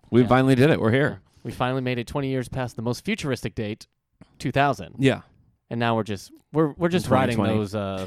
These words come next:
Speaker 1: I
Speaker 2: those
Speaker 1: was trying to
Speaker 2: waves.
Speaker 1: think, is there s-, I mean, there must be movies that are set in twenty twenty. In the year twenty twenty.
Speaker 2: Maybe.
Speaker 1: But I can't think of any.
Speaker 2: I can't think of any
Speaker 1: Huh.
Speaker 2: either.
Speaker 1: Back to the Future is old news.
Speaker 2: Every
Speaker 1: It was, like, five years ago.
Speaker 2: every movie from two thousand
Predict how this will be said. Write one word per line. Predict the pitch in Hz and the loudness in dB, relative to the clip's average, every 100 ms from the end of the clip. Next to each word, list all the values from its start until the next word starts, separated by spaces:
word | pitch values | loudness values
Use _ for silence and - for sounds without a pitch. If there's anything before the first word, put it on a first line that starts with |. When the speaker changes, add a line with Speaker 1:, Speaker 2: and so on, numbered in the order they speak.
| - | -2
Speaker 1:
I | |
Speaker 2:
those | 120 | 2
Speaker 1:
was | 165 | 4
trying | 233 349 | 2 0
to | |
Speaker 2:
waves. | - | -2
Speaker 1:
think, | 139 | -4
is | 117 | 0
there | 180 | 0
s-, | 185 - | 0 0
I | 160 | -2
mean, | 165 | 0
there | 123 | 0
must | 101 104 - | -2 -6 -4
be | 101 | -4
movies | 101 101 98 - | -2 -4 -4 -6
that | 95 | -8
are | |
set | 95 101 85 | -6 -4 -4
in | 104 | -6
twenty | - 101 104 | -4 -4 -4
twenty. | - 104 98 110 _ - | -6 -4 -4 -8 _ -6
In | 117 139 | 2 6
the | 127 | 6
year | 151 160 156 | 6 6 4
twenty | - 175 165 202 | 4 2 4 2
twenty. | - 175 113 120 107 - - | 4 4 4 2 0 -4 -6
Speaker 2:
Maybe. | 117 127 101 - - | 0 0 0 -4 0
Speaker 1:
But | 123 | 0
I | |
can't | 123 98 | 0 -4
think | 123 | -6
of | 92 | -6
any. | 87 101 | -6 -8
Speaker 2:
I | 104 | -10
can't | - 101 | -12 -12
think | 101 | -12
of | 92 | -12
any | 90 87 90 110 - | -12 -12 -14 -14 -6
Speaker 1:
Huh. | 104 | -6
Speaker 2:
either. | 95 - _ _ _ _ _ | -6 -14 _ _ _ _ _
Speaker 1:
Back | 135 147 | 0 0
to | |
the | 104 | -2
Future | 107 131 95 | -4 -4 -4
is | 92 | -2
old | 104 101 | -2 -2
news. | 117 110 - - - | -2 -4 -6 -14 -8
Speaker 2:
Every | 139 151 143 | -6 -2 0
Speaker 1:
It | |
was, | 131 | 0
like, | 101 - | -2 -2
five | 110 104 | -2 0
years | 123 98 | -2 -2
ago. | 80 107 | -4 -4
Speaker 2:
every | 143 127 | -2 0
movie | 127 127 120 | 0 0 -2
from | 117 | -6
two | - 127 | -8 -6
thousand | 117 110 107 101 | -4 -4 -6 -12